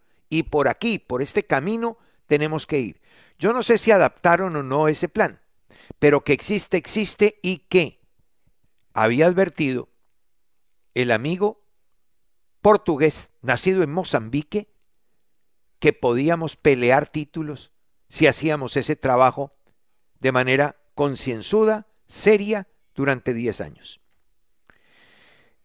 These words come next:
Han cambiado, mire, a Sánchez de Ecuador, a Diniz de Brasil. Paraguay ha sacado a Barrios, Esqueloto y a Garnero,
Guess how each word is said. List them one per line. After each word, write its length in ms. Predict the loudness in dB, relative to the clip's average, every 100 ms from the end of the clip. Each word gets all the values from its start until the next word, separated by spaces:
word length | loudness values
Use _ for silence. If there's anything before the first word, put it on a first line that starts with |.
| _ _ _ _ _ _
Han 200 | -6 -4
cambiado, 640 | 0 0 2 4 4 0 -2
mire, 420 | 0 0 -2 -12 _ _ _ _ _ _ _
a 140 | 0 2
Sánchez 520 | 2 0 -4 -8 -10
de 140 | -2 -2
Ecuador, 520 | 2 2 4 0 -6 _ 0
a 100 | 2
Diniz 480 | 4 0 -2 -4 -6
de 140 | -2
Brasil. 540 | 0 0 -2 -4 -6 _ _ _ -4
Paraguay 480 | 2 4 6 6 6
ha 80 | 4
sacado 540 | 2 0 2 4 4
a 80 | 4
Barrios, 420 | 6 4 2 -4
Esqueloto 540 | -6 -2 0 0 -2 0
y 100 | 2
a 80 |
Garnero, 640 | 2 0 0 0 0 -2